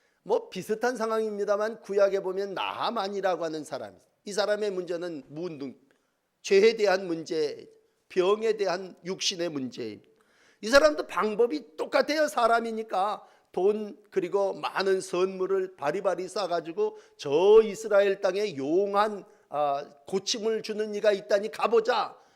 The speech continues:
정말 지푸라기라도 붙잡는 심정을 가지고 하인의 말을 듣고 오질 않습니까? 그러니까 선물을 많이 주면, 공세를 하면 내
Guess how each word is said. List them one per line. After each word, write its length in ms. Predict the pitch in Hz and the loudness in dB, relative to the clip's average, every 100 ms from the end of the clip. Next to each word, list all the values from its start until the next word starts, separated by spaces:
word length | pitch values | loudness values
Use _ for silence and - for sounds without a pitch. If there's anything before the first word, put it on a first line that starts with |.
| _ | _
정말 400 | - 277 277 269 | -2 4 4 4
지푸라기라도 800 | - 185 - 233 247 254 254 240 | -2 -8 0 6 6 6 -2 -4
붙잡는 460 | 214 - 240 247 247 | -4 0 0 0 -4
심정을 540 | - 220 220 226 226 | -4 -2 0 2 2
가지고 460 | 220 196 214 226 220 - - _ _ | 2 2 2 0 -2 -14 -20 _ _
하인의 600 | - 175 220 247 233 233 | -10 -2 0 0 -2 2
말을 340 | 202 202 202 | 2 2 0
듣고 420 | 196 - 220 160 | -4 0 0 2
오질 260 | 175 196 208 | 0 2 2
않습니까? 800 | 180 - 165 160 160 208 147 - - _ | 2 0 -4 -2 2 2 2 -6 -20 _
그러니까 220 | - 254 - | -2 0 4
선물을 460 | 220 285 302 311 | 6 6 2 0
많이 400 | 311 - 214 339 | 0 2 6 8
주면, 480 | 233 202 190 143 120 - _ _ _ _ _ _ | 6 2 2 0 -6 -16 _ _ _ _ _ _
공세를 640 | - 277 359 294 311 311 262 | 4 6 6 4 4 4 2
하면 420 | 262 285 175 - - _ - | 4 2 0 -8 -18 _ -2
내 480 | 165 240 320 - | 8 10 10 8